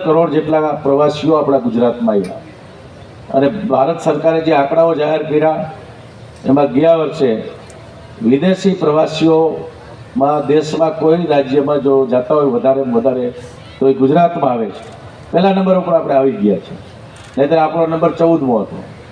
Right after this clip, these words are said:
આપણે ઘરેલું પ્રવાસી એટલે આપણા દેશના જ પ્રવાસી,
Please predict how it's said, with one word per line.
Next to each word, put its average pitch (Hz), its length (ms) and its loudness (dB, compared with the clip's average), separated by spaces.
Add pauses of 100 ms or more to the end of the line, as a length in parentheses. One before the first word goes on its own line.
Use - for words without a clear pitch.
(540)
આપણે 170 340 0 (880)
ઘરેલું 185 440 2
પ્રવાસી 165 400 0
એટલે 170 180 0
આપણા 160 220 0
દેશના 180 460 0
જ - 80 -2
પ્રવાસી, 123 420 -4